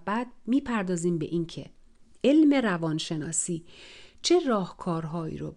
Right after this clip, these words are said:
برای داشتن یک زندگی شادتر و راحتتر به ما نشون می‌ده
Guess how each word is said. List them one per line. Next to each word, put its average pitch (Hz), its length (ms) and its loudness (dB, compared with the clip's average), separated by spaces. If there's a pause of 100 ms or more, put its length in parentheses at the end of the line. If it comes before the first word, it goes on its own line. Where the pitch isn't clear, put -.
برای 202 420 -2
داشتن 175 540 -6
یک 190 320 -4
زندگی 160 840 -2
شادتر 175 760 -8
و 170 120 -8
راحتتر 160 520 -10
به 156 140 -10
ما 147 200 -6
نشون 165 520 -4
می‌ده - 320 -10